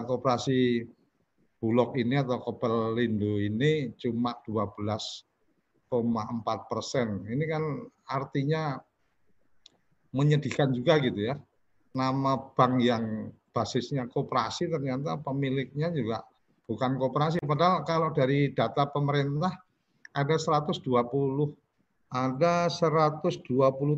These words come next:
tiga ribu koperasi di seluruh Indonesia itu yang, eh,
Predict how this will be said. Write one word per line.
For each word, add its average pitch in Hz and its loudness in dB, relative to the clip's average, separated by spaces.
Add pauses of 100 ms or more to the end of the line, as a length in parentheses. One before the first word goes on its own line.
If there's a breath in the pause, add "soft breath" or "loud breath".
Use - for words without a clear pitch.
tiga 127 2
ribu 143 -2
koperasi 151 0
di - -12
seluruh 135 0
Indonesia 117 0
itu 185 -2 (460)
yang, 160 0
eh, 135 -2